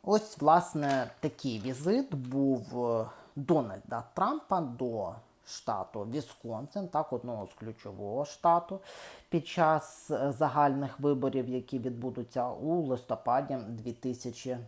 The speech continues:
двадцять четвертого року. І, власне, він так активно проводив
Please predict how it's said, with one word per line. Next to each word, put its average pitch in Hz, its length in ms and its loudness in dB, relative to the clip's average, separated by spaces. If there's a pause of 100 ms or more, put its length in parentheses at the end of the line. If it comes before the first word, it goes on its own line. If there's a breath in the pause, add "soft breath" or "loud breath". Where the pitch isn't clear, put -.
(120)
двадцять 113 480 -2
четвертого 117 840 0 (380 loud breath)
року. 139 640 0 (420 loud breath)
І, 208 340 0
власне, 131 1040 2 (200)
він 151 480 -2 (200)
так - 200 -8
активно 143 760 -2 (340)
проводив 117 640 -4